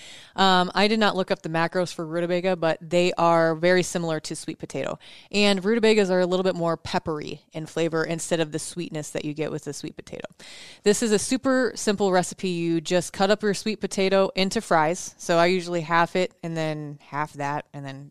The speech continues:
cut 'em into fries, okay? And then you'll peel and then cut up the rutabaga. You have, there's a waxy surface on the outside of ru-, rutabaga, which throws people off, but it's the same texture-ish on the inside as a potato. Then I put it in a freezer bag and drivel,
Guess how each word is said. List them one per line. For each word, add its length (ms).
cut 100
'em 100
into 140
fries, 340
okay? 180
And 120
then 100
you'll 120
peel 640
and 320
then 160
cut 220
up 120
the 100
rutabaga. 460
You 80
have, 160
there's 300
a 40
waxy 480
surface 440
on 100
the 80
outside 320
of 140
ru-, 260
rutabaga, 540
which 160
throws 320
people 420
off, 400
but 100
it's 160
the 60
same 340
texture-ish 840
on 100
the 140
inside 320
as 100
a 60
potato. 420
Then 480
I 100
put 180
it 100
in 100
a 80
freezer 360
bag 280
and 100
drivel, 360